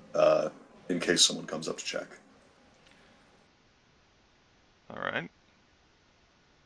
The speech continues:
Speaker 2: Time passes.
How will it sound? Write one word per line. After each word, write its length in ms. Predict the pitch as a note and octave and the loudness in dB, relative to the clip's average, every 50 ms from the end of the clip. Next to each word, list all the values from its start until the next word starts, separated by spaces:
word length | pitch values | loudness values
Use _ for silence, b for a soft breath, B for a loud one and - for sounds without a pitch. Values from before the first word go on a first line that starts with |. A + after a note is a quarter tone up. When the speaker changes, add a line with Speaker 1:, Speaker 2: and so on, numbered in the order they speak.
| _ _ _ _ _ _ _ _ - | _ _ _ _ _ _ _ _ -16
Speaker 2:
Time 600 | - - A#2+ A2+ G#2 G2+ F#2+ F#2 F#2+ F#2+ F#2+ G2 - - _ _ - | -6 -2 0 0 2 0 -2 -4 -8 -12 -18 -20 -20 -20 _ _ -4
passes. 1000 | - G#2 G2+ G2+ G#2+ - - D#3 E3+ F3+ G#3 G#3+ G#3 G3+ - - - - - - | 0 0 2 0 0 -2 -6 -8 -8 -10 -12 -14 -16 -16 -16 -16 -16 -16 -16 -18